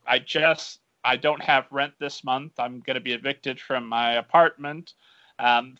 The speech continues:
things of that nature. And I, I suppose it's on an individual level, but where for you is the line? What's okay to share? What's not okay to share? Is it,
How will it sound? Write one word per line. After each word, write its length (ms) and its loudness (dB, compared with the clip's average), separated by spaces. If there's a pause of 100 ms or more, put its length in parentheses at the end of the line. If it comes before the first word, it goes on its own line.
things 340 -4
of 120 -6
that 280 4
nature. 420 -2
And 120 0
I, 140 2
I 100 6
suppose 380 2
it's 240 -10
on 160 4
an 80 -4
individual 600 -4
level, 260 -2
but 260 -8
where 340 2
for 240 -4
you 460 -2
is 280 -2
the 120 2
line? 600 4
What's 480 0
okay 320 2
to 60 -4
share? 280 2
What's 220 -4
not 200 6
okay 260 2
to 60 0
share? 400 2
Is 120 -4
it, 100 -6